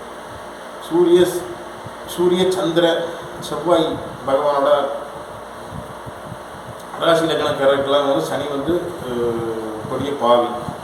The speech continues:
சரிங்களா? உங்க விருச்சிகத்துக்கும் அவர் வந்து பாவி தான். ராசிக்கு மூணு, நாலுக்குரியவர், மூணு, நான்குக்குரியவர். சரிங்களா? மூணு அப்படிங்கிற சிறிய மறைவிட, நான்கு அப்படிங்கிற சுகஸ்தானம். மூணு,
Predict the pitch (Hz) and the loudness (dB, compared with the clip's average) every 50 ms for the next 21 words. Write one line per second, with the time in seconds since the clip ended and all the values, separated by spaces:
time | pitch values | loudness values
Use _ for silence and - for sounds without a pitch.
0 | - - - - - - - 104 101 101 92 - - - - - - - - - | -12 -12 -12 -12 -12 -10 -8 -6 -6 -6 -6 -6 -6 -6 -8 -10 -10 -12 -12 -12
1 | - - - - - - - - - - - - - - - - - - - - | -12 -12 -12 -12 -12 -12 -12 -14 -14 -14 -14 -12 -12 -12 -12 -12 -14 -14 -14 -14
2 | - - - - - - - - - - - - - - - - - - - - | -14 -14 -14 -12 -12 -12 -12 -12 -12 -12 -12 -12 -12 -14 -14 -14 -14 -14 -14 -14
3 | - - - 151 156 156 160 160 165 175 170 170 180 180 175 175 160 170 165 160 | -12 -12 -12 -4 0 2 4 6 6 6 6 6 6 6 6 4 2 4 4 4
4 | 151 151 147 143 147 - 220 220 147 139 131 135 131 - - - - - - - | 4 4 4 2 2 2 2 2 4 6 6 6 6 6 4 0 0 -2 -4 -6
5 | - - - - - - - - - - - - - 131 151 160 160 160 156 - | -8 -8 -8 -10 -10 -12 -12 -12 -12 -12 -10 -6 -2 0 2 2 2 2 0 -2
6 | 190 - - - - - - - - - - - - - - - 139 165 185 196 | -2 -4 -4 -6 -8 -10 -12 -12 -12 -12 -12 -12 -12 -12 -10 -4 2 4 6 6
7 | 185 175 165 165 165 165 160 - 139 135 127 120 117 113 110 - - - - - | 6 6 8 8 6 6 6 4 2 0 0 0 0 0 -2 -4 -6 -8 -10 -10
8 | - - - - - - - - - - - - - - - - - 156 160 160 | -10 -10 -10 -10 -10 -10 -10 -10 -10 -10 -10 -10 -8 -10 -8 -6 -2 0 0 2
9 | 160 151 151 151 156 143 139 135 139 131 127 120 117 - - - - - - - | 2 2 2 2 0 0 -2 -2 -2 -2 0 0 0 0 -2 -4 -6 -6 -6 -6
10 | - - - - - - - - - - 151 - - - - - 131 139 147 147 | -6 -8 -8 -8 -6 -6 -6 -6 -6 -4 -4 -4 -4 -6 -4 -2 -2 0 2 2
11 | 139 135 139 143 143 - - 139 139 143 135 123 123 127 127 123 117 131 127 127 | 2 2 0 0 -2 -2 -2 -2 -2 0 0 2 2 2 2 2 2 2 2 0
12 | - 131 - - 139 139 135 139 143 156 156 - - 131 135 135 - - - - | 0 -2 -2 -2 -2 -2 -2 -2 -2 -4 -4 -4 -4 -4 -4 -4 -4 -4 -6 -6
13 | - - - - 156 156 | -6 -8 -8 -6 -4 -2